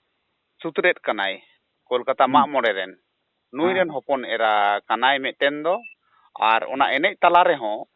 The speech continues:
Speaker 1: ᱚ, ᱧᱮᱞᱚᱜ ᱠᱟᱱᱟ, ᱢᱤᱫᱴᱮᱱ ᱫᱩ ᱱᱚᱢᱵᱚᱨ ᱨᱮ ᱡᱟᱦᱟᱸᱭ ᱮᱱᱮᱡ ᱮᱫᱟ, ᱥᱮᱠᱮᱱᱰ ᱱᱟᱢᱵᱟᱨ ᱨᱮ, ᱩᱱᱤ ᱠᱤᱱᱛᱩ ᱚᱱᱟ ᱪᱤᱛᱟᱹᱨ ᱨᱮ ᱡᱚᱦᱟᱨᱟᱜ ᱠᱟᱱᱟ।
Speaker 2: ᱦᱮᱸ।
Speaker 1: ᱵᱟᱨ ᱯᱮ ᱫᱷᱟᱣ ᱫᱷᱚᱨᱮ ᱡᱚᱦᱟᱨᱟᱜ ᱠᱟᱱᱟ,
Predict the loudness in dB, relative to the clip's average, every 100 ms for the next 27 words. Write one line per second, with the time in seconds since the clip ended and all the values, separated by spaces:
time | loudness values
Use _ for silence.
0 | _ -8 -4 -2 0 2 2 2 -2 -2
1 | -6 -14 -14 -4 0 0 -2 -12 -18 -12
2 | -6 -2 -2 0 0 2 -2 -4 -4 -4
3 | -4 -4 -6 -4 -4 -2 -2 -4 -2 -2
4 | -2 -6 -8 -8 -8 -8 -10 -8 -4 -4
5 | -4 -4 -2 0 0 0 2 4 2 -2
6 | -12 -20 _ _ _ _ _ _ _ _
7 | _ 0 2 4 4 6 6 4 0 0
8 | 0 2 4 4 0 2